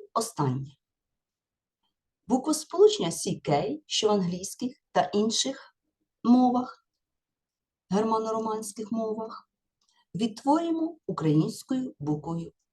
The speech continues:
К. Раніше було дві «К» в цих словах, а тепер одна.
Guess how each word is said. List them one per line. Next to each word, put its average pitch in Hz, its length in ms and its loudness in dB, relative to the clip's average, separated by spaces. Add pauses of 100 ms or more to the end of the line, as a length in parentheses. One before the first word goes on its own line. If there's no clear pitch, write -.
(140)
К. - 280 2 (460)
Раніше 160 520 2
було 135 300 0 (160)
дві 131 340 0
«К» 220 200 0 (160)
в - 60 -20
цих - 240 -6
словах, 302 420 -2 (180)
а - 80 -4
тепер - 400 -8 (180)
одна. - 360 -2